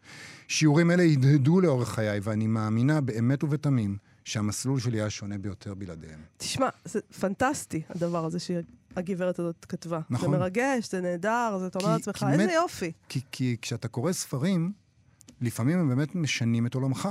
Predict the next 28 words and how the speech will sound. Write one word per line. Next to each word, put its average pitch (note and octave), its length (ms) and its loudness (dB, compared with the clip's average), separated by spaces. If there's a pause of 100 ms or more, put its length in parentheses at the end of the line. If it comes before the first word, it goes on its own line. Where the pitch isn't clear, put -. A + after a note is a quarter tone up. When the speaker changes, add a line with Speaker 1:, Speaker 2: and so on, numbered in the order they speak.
(320)
Speaker 1:
זה A#2 200 0
יכול D#3 340 2
באמת, C3 460 4
באמת C#3+ 280 2
לקרוא. C#3+ 240 -4 (220)
Speaker 2:
נכון. - 220 -10 (120)
Speaker 1:
לקרות. A#2+ 380 -6 (280)
Speaker 2:
אה, A3 180 4
גם C#4 240 4
מבקרי D#4 240 2
הטיימס C4+ 560 2
התייחסו B3 520 0
לבחירה, A3 680 0
הם A#3 120 0
כתבו G#3+ 320 -2
שם B3 180 0
על F#3+ 120 2
הקריאה G3+ 340 0
השונה, A3+ 540 0 (240)
כשהם - 340 -6
כמבוגר F#3 680 0
בספר A#3+ 480 -2
לעומת F#3+ 320 -2
הקריאה F3 340 -2
כילד. G#3 560 -2
כמבוגר F#3+ 760 0
אפשר G#3+ 240 -2
להבין A3 540 0